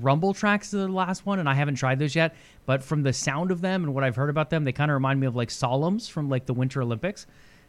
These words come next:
So that's kind of what I'm imagining on those as well. But yeah, I've really enjoyed this so far. I'm about fifteen percent through the campaign, so still lots left to go.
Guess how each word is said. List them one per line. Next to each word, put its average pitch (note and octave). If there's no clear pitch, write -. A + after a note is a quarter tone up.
So B2
that's B2+
kind D3+
of C#3
what C#3+
I'm C#3
imagining B2
on A#2+
those A2+
as G#2+
well. G#2+
But C#3+
yeah, D#3
I've F3+
really G#3
enjoyed D#3+
this D3+
so E3
far. D3+
I'm C#3+
about D3+
fifteen F#3
percent F3
through D#3+
the D3+
campaign, C#3+
so C3
still A#2+
lots B2
left C#3
to B2
go. C3+